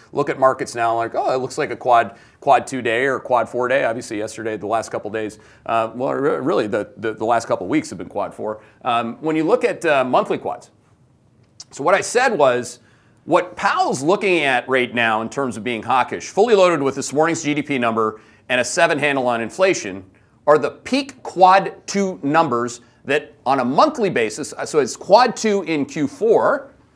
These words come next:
right? Q four are these three months where all the data comes in and you fill in the page. So n-, not even, like, with today's G D P number, we basically fill in, you know, most of the remaining numbers. This is how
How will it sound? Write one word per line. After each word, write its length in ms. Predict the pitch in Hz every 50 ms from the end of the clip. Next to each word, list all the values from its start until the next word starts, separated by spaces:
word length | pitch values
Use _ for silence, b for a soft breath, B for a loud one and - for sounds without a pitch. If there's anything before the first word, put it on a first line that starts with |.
| b b b b
right? 180 | 131 143 135
Q 160 | - - 208 202
four 260 | - 180 185 190 185
are 120 | 165 156
these 260 | 127 165 170 156 -
three 160 | - 156 151 139
months 340 | 123 104 - - - - - - _ b b b b b b
where 120 | 117 131
all 120 | 147 160 165
the 80 | 170
data 260 | - 160 160 165 160
comes 260 | 165 170 156 143 113 139
in 160 | 143 139 139
and 80 | 135
you 80 | 131 127
fill 220 | - - 143 139
in 40 | 131
the 80 | 127 117
page. 280 | - 117 101 85 -
So 120 | - 156 156
n-, 180 | 170 190 180
not 200 | 190 208 240 254
even, 300 | 262 247 220 202 165 - B B B B
like, 180 | 147 147 147 151
with 180 | 160 151 -
today's 300 | - 175 170 175 165 131
G 100 | 143 151 143
D 60 | 135
P 120 | - 147
number, 220 | 139 139 131 127 123
we 100 | 127 113
basically 300 | 127 123 - - 117 -
fill 260 | - 143 135 127 123
in, 240 | 117 113 110 - B B B B B B B
you 80 | 131 123
know, 140 | 117 110
most 340 | 113 110 123 135 135 131 -
of 100 | 147 113
the 160 | 101 120 113
remaining 380 | 110 120 123 123 120 113 110 107
numbers. 400 | 107 104 95 - - - - - _ _ _ _ _ _ _ _ _ _ _ _ _ _ _ _
This 160 | - 240 254 311
is 140 | 294 -
how 560 | - 196 175 202 208 208 202 196 190 180 -